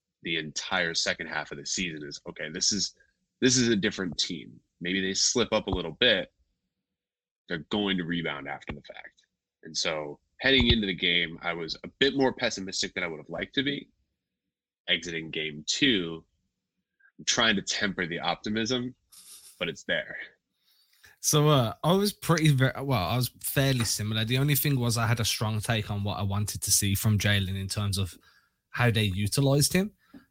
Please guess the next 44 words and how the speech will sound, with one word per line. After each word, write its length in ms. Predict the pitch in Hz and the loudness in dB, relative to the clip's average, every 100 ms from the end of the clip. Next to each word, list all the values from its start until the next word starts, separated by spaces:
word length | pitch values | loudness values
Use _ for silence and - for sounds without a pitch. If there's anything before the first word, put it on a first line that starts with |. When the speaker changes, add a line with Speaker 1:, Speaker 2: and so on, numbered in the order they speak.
| - | 2
Speaker 2:
Uh, 320 | 123 120 113 | 6 6 6
I 120 | - 110 | 4 4
think 260 | 151 139 | 4 4
that 200 | 127 123 | 4 2
I 40 | 123 | 4
was 180 | 123 - | 2 2
confident 560 | - 131 - 131 127 - | 4 4 4 2 2 4
in 460 | 117 113 107 101 _ - | 2 4 0 -4 _ 0
the 320 | 117 113 110 | 4 4 4
alterations 720 | 110 107 - 110 107 - 104 | 0 -2 0 0 0 0 -2
defensively. 880 | - 101 - 104 98 113 92 104 95 - - _ | -2 -4 -2 -4 -2 -2 -2 -2 -2 -6 -20 _
You 100 | 117 | 2
know, 120 | 113 110 | 4 4
I 80 | |
felt 260 | 104 123 110 | 6 4 4
like 220 | 107 113 | 2 2
they, 260 | 120 110 95 - | 2 2 2 2
they 140 | 113 | 4
learned 380 | 107 107 110 87 | 4 4 2 2
doubling 320 | 110 101 107 | 0 2 2
Giannis 420 | 104 104 104 101 | 2 2 0 0
is 140 | 107 101 | -2 -4
the 100 | 101 | -4
key 260 | - 107 101 | -2 0 0
to 220 | 110 98 - _ - - | -2 -4 -8 _ -16 -6
failure. 560 | - 101 101 101 104 117 - 107 | 4 6 6 6 4 2 -2 2
Um, 300 | 107 98 87 | 4 4 2
I 60 | |
think 200 | 95 113 | 2 2
that 120 | 98 | 0
most 300 | 92 107 101 | 2 4 4
teams 220 | - 107 101 | 4 2 2
kind 220 | 110 98 | 0 0
of 60 | |
figured 260 | - 95 98 | 0 0 2
it 60 | 82 | 2
out, 140 | 98 - | 2 0
but 100 | 107 | -2
they 60 | 101 | 0
don't 180 | 104 92 | 2 2
have 160 | 101 - | 2 0
the 80 | |
personnel 600 | - 117 101 - 101 98 98 | 0 4 4 4 4 2 2
to 220 | - 98 | 2 0